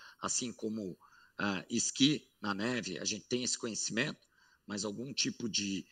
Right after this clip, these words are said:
eh, eh, de, de hotel, de hotelaria, a gente não podia trabalhar na Teresa Pérez, e que vai ser perfeito para New Age, e,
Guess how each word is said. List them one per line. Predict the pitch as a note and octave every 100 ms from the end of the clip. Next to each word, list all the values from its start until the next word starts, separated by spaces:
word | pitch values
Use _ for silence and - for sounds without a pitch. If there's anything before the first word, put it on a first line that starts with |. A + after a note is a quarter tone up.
| - - -
eh, | F#2 G2 F2+
eh, | G#2 F2+
de, | D#2+ E2 -
de | - A#2
hotel, | A2+ - B2 C#3 C3+ G2
de | G2+
hotelaria, | - C3+ A#2 G#2 A#2 A#2
a |
gente | G2+ A2
não | G#2 B2
podia | C3 A2
trabalhar | - A2 G#2 G#2
na | G2+
Teresa | F#2 F#2+ F#2+
Pérez, | F2 G2+ A2+ - - - - -
e | -
que | -
vai | A2+
ser | G#2 - A2 -
perfeito | C#3+ - - B2+ A#2 - F2 _ - - _ -
para | A2 B2+ A#2
New | G2+ G2
Age, | G#2 C3+ - - - - _ _ _ _ _ _ _ _ -
e, | G#2+ A#2 C3 -